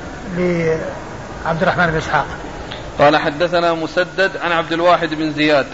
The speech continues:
Speaker 1: عبد الواحد بن زياد ثقة، أخرج له أصحاب الكتب الستة.
Speaker 2: "عن عبد الرحمن بن إسحاق الكوفي عن سيار أبي الحكم".
Speaker 1: سيار أبي الحكم هو ثقة، أخرج له أصحاب الكتب الستة.
Speaker 2: "عن أبي وائل".
Speaker 1: عن أبي وائل وهو شقيق بن سلمة، ثقة، أخرج له أصحاب الكتب الستة.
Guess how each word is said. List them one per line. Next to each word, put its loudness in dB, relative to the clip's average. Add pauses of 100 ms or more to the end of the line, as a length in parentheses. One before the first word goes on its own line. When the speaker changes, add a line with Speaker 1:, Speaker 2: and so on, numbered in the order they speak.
(120)
Speaker 1:
عبد -12
الواحد 2
بن -6 (120)
زياد 4
ثقة، -2
أخرج -2
له 2
أصحاب 0
الكتب -8
الستة. -6 (300)
Speaker 2:
"عن 4
عبد 2
الرحمن 2
بن 0
إسحاق 2
الكوفي 0
عن -2
سيار 2
أبي 0
الحكم". -2 (300)
Speaker 1:
سيار 2
أبي 0
الحكم 0
هو 2
ثقة، -2
أخرج -2
له 4
أصحاب -2
الكتب -8
الستة. -6 (240)
Speaker 2:
"عن 0
أبي 4
وائل". 4 (460)
Speaker 1:
عن 0
أبي -2
وائل 4
وهو 0
شقيق 0
بن -2
سلمة، 2 (1080)
ثقة، 2 (200)
أخرج -2
له 0
أصحاب 0
الكتب -8
الستة. -4